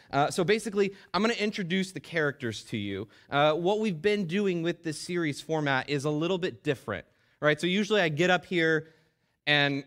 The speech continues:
ramble for about forty-five minutes on a letter from Paul, and I make things way more complicated than I should. Like, forgive me for that.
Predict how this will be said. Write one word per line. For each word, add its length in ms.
ramble 420
for 120
about 240
forty-five 480
minutes 280
on 100
a 40
letter 260
from 180
Paul, 380
and 80
I 40
make 180
things 200
way 160
more 160
complicated 580
than 100
I 60
should. 380
Like, 180
forgive 320
me 120
for 140
that. 280